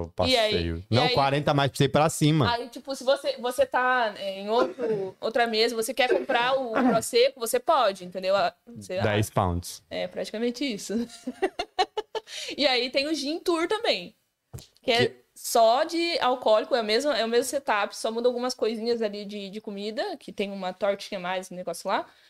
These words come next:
Speaker 2: Mas daí é três tipos de, de
Speaker 1: Gin
Speaker 2: drink.
Speaker 1: tonic.
Speaker 2: É.
Speaker 1: Maneiro.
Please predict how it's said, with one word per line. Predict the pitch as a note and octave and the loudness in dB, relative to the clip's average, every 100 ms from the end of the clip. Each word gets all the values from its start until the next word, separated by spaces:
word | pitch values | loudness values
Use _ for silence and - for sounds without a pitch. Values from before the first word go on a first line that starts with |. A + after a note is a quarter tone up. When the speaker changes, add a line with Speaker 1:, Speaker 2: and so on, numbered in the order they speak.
| _ | _
Speaker 2:
Mas | G#3 G#3 | -2 2
daí | G#3 | 4
é | A3 A#3 - _ | 2 -2 -6 _
três | - A3+ B3 C4 | 0 2 2 0
tipos | - A#3+ C4 A3+ | -8 -6 -4 -4
de, | A#3 A#3 A3+ A3+ G#3+ G3 | -4 -4 -4 -6 -6 -8
de | G#3+ G#3+ G#3+ G#3 | -6 -6 -6 -6
Speaker 1:
Gin | C#3 G#3+ | 0 0
Speaker 2:
drink. | G#3 | 2
Speaker 1:
tonic. | G#3+ G2 F2 F2 - _ _ | 0 0 -2 -6 -16 _ _
Speaker 2:
É. | F#3 F3 F3 - _ _ _ _ _ _ _ _ _ _ _ _ _ _ - | -6 -4 -6 -12 _ _ _ _ _ _ _ _ _ _ _ _ _ _ -4
Speaker 1:
Maneiro. | G#2 C3+ G2+ | 2 4 4